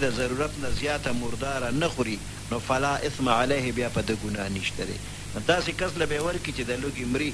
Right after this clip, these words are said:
نو د سود پیسې به هغه له ورکړي او د ثواب نیت به پرې نه کوي. په دې نیت چې مرداره ده، ځان ته خلاصوم.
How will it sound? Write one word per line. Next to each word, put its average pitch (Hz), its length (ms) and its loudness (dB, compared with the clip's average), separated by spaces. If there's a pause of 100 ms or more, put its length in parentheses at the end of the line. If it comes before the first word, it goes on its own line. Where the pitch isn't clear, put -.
(220)
نو 101 120 -4
د 104 100 -2
سود - 260 -4
پیسې 117 320 0
به 117 80 2
هغه 110 180 0
له 165 100 4
ورکړي 175 220 4
او 135 60 2
د 120 180 -2
ثواب 120 320 2
نیت 123 220 2
به 113 60 -2
پرې 110 180 -2
نه 147 100 2
کوي. 165 220 -2 (300)
په 120 80 -2
دې 156 220 -2
نیت 156 240 0
چې 135 60 2
مرداره 123 460 2
ده، 107 140 -2
ځان 110 220 0
ته 95 160 -6
خلاصوم. - 400 -4